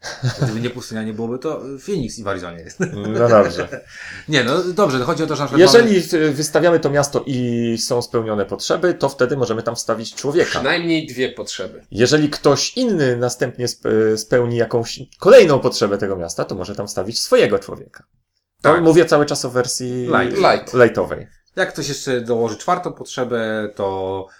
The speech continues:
Speaker 1: można wsadzić swojego trzeciego człowieka. Warunek jest taki, że jeden gracz w tej wersji light nie może mieć w jednym mieście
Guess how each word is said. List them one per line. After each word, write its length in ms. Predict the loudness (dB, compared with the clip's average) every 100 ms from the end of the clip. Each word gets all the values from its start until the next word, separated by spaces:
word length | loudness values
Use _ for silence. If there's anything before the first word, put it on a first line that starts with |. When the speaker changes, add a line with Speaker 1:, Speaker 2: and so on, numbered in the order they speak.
| _ -14
Speaker 1:
można 180 | -10
wsadzić 320 | -10 -10 -12 -14
swojego 260 | -10 -8
trzeciego 300 | -6 -6 -4
człowieka. 560 | -6 -10 -6 -2 -2 -2
Warunek 260 | -4 -6 -6
jest 120 | -4
taki, 260 | -4 -4 -6
że 120 | -6
jeden 420 | -6 -8 -12 -12
gracz 440 | -4 -2 -2 -8 -16 _
w 80 | _
tej 120 | -12
wersji 300 | -10 -10 -8
light 240 | -8 -8 -8
nie 80 |
może 220 | -6 -4 -6
mieć 120 | -6
w 20 |
jednym 220 | -10 -10
mieście 440 | -12 -12 -10 -10